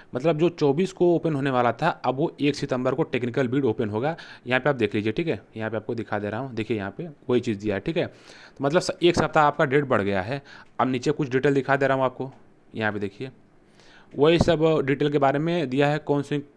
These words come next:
कंपनी है, किसको किसको ऑफर किया जा रहा है। तो दो कंपनियां बस आवेदन की हैं इस बार, तो जिसमें से हमको मैक्सिमम चांस लगता है टीसीआईएल निकाल लेगी, बाजी, बाजी मार लेगी, क्योंकि मैक्सिमम चांस है, बहुत ज़्यादा एक्सपीरियंस है, काफ़ी इनका टेक्निकल जो,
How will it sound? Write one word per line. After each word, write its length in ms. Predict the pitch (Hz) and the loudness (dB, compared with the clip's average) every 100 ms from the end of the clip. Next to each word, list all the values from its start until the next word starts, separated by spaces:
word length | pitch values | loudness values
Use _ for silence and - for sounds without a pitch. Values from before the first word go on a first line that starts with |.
| - | -6
कंपनी 340 | 127 127 151 | -4 -2 -2
है, 220 | 156 165 - | -2 -4 -4
किसको 220 | 120 - | -6 -6
किसको 300 | 123 120 - | -6 -4 0
ऑफर 240 | 110 - | -2 -2
किया 200 | 123 127 | -4 -2
जा 120 | 135 135 | 0 2
रहा 180 | 135 | 2
है। 100 | 156 190 - - - - | 0 -2 -18 -20 -20 -10
तो 60 | |
दो 120 | 104 135 | 0 0
कंपनियां 420 | 139 127 135 139 | 0 -2 0 0
बस 120 | 139 | 2
आवेदन 320 | 123 117 127 | 2 2 0
की 160 | 127 151 | -4 -4
हैं 160 | 147 | -2
इस 100 | 156 | -2
बार, 220 | 143 175 190 - - - | 0 0 -2 -16 -20 -8
तो 60 | |
जिसमें 240 | 117 117 139 | -6 -2 -2
से 120 | 127 | -2
हमको 180 | 131 147 | 0 0
मैक्सिमम 300 | 135 - 135 | 0 -4 -2
चांस 240 | 131 123 | -2 -2
लगता 160 | 127 - | -2 -2
है 60 | - | -2
टीसीआईएल 520 | 123 127 120 123 143 | -6 0 0 2 0
निकाल 220 | 127 107 | -2 -2
लेगी, 240 | 104 104 | 0 0
बाजी, 260 | 104 104 110 - | 0 0 0 -6
बाजी 260 | 110 113 120 | -2 -2 0
मार 180 | 110 107 | -2 -2
लेगी, 260 | 127 143 202 - - - | -2 -4 -8 -10 -20 -14
क्योंकि 180 | 123 123 | -8 -2
मैक्सिमम 340 | 117 107 131 | -2 0 -2
चांस 260 | 120 123 147 | 0 -2 -2
है, 60 | |
बहुत 260 | 117 113 117 | -2 -2 0
ज़्यादा 220 | 117 117 | -2 -2
एक्सपीरियंस 640 | 123 113 - 110 117 131 151 | -2 -6 -2 -2 -2 -2 -4
है, 80 | |
काफ़ी 500 | 147 107 101 123 110 - | -4 -2 -2 -2 -4 -8
इनका 200 | 113 113 | -6 -2
टेक्निकल 540 | 113 113 120 113 127 113 | -2 -4 -6 -2 -2 0
जो, 400 | 120 120 120 | 0 0 -2